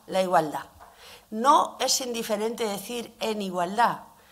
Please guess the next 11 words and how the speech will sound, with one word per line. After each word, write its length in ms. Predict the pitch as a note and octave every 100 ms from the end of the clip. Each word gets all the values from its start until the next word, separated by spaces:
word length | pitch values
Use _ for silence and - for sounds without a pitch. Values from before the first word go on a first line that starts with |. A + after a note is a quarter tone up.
| - _
cosa 320 | - G#3+ -
que 100 | -
también 320 | A#4+ G3 G3
tenemos 380 | G3 G3 F#3+ G3
muchas 320 | F#3+ F#3+ G3+
veces 240 | F#3 F#3+ A3
la 180 | G#3 F#3+
tentación 640 | F3 E3+ E3+ - G3 G3+
de 80 | G#3
usar 320 | F3+ F#3+ G3
indistintamente, 920 | G#3+ F#3 - E3+ E3+ F#3 B3 F3